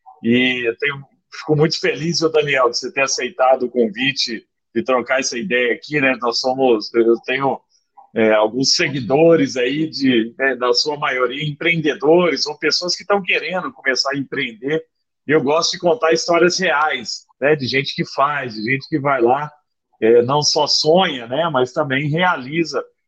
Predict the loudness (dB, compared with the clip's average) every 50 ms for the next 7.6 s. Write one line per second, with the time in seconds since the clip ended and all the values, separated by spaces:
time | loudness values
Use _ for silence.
0 | _ _ 0 0 0 0 -2 -4 -6 -4 _ 0 2 2 4 2 2 0 -4 -2
1 | _ 0 0 0 -2 -8 -2 -2 -2 -2 -2 -4 -6 -6 -4 -2 -2 0 2 2
2 | 2 2 0 -2 -4 -6 -12 -16 _ _ _ _ _ 0 2 2 2 2 0 -2
3 | -4 -4 -4 -4 -2 0 2 2 2 0 -2 -6 _ _ _ _ 0 0 0 0
4 | -2 -4 -4 -4 -2 0 2 4 4 2 2 2 2 2 2 2 2 0 -2 -4
5 | -2 0 0 0 0 -2 -4 -8 _ _ _ _ -6 -2 0 0 0 0 0 0
6 | 0 2 0 0 2 2 2 2 2 2 2 0 2 2 2 2 2 2 0 -4
7 | -4 -2 -2 -2 0 0 0 2 2 0 -2